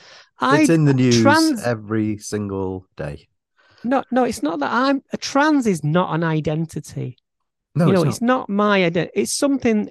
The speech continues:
Speaker 1: we live in a world of language and we have to navigate that. And yes, so what I am in the language is trans and,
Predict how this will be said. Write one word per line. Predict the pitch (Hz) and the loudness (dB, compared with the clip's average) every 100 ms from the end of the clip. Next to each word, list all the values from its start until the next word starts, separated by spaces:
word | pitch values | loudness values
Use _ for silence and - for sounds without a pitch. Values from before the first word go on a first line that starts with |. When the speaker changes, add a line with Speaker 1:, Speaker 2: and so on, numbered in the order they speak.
| - | -4
Speaker 1:
we | 226 254 | 0 2
live | 262 262 | 2 0
in | 254 | 0
a | 240 | 0
world | 214 220 214 | 2 4 2
of | 180 | 0
language | 185 185 180 185 165 | 0 -2 0 -2 -2
and | 170 160 | -2 -2
we | 165 | -2
have | 175 - | -2 -4
to | 160 | -6
navigate | 131 151 180 175 165 156 180 | -2 -2 0 -2 -2 -4 -2
that. | 156 151 - | -4 -4 -4
And | 156 151 160 | -6 -4 -2
yes, | 151 - | -2 -6
so | - 160 | -4 -2
what | 156 202 | -2 -2
I | 190 175 | -2 -2
am | 165 160 160 | -2 -2 -2
in | 156 156 | -4 -2
the | 147 | -2
language | 143 147 151 147 139 | -2 -4 -6 -8 -6
is | 135 135 - - | -6 -6 -10 -8
trans | 147 135 139 139 | -6 -4 -4 -6
and, | 143 135 135 | -6 -6 -8